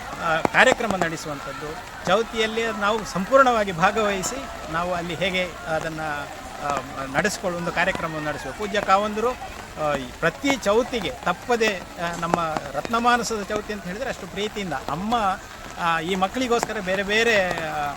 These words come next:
ಆ, ಇದನ್ನು ಕಳಿಸ್ಕೊಡ್ತಾ ಇದ್ರು. ಹಾಗೆ ರತ್ನಮಾನಸದಲ್ಲಿ ಒಂದು ಇಲ್ಲಿಯ ಕಲಿತ ವಿದ್ಯೆಯ ಜೊತೆಗೆ ನಾವು ಕಲಿತ ಈ ಜೀವನ ಶಿಕ್ಷಣ ಏನಿದೆ ಇದರ ಅರ್ಥ ಆಗೋದು ನಮಗೆ ನಾವು ಹೊರಗೆ ಹೋದ ಮೇಲೆ, ನಮ್ಮ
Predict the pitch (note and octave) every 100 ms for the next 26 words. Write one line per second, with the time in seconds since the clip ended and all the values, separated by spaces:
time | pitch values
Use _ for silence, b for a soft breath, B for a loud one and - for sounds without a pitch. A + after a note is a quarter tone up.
0 | - - - D#3 D#3 F#3 F3+ E3 E3+ -
1 | D3 D3 C3 B2 B2+ B2 - - - -
2 | - F#3 A3 F3 F3+ - A#3 G#3 G#3+ G#3+
3 | A3 G#3+ G3+ F#3 - F#3+ G3 F#3 F3+ F3+
4 | E3+ F#3 G#3+ G#3 G3+ E3+ F#3 - G3 E3+
5 | E3+ G#3 G#3+ G3+ - E3+ E3 D#3 E3+ A3
6 | F#3+ C#3 D#3 F3+ F3+ F3+ - F3+ F3 E3+
7 | D3+ F#3+ G#3+ G3 - - G#3 G3+ E3+ C#3+
8 | A2+ A2+ - - - - D#3 G#3+ A3+ E3
9 | G3 - C4 G#3+ G3+ F#3 F3+ G#3+ F#3 D#3
10 | F#3 F#3 C#3 E3+ G#3+ F#3 D#3 C3 A2 -
11 | - C#3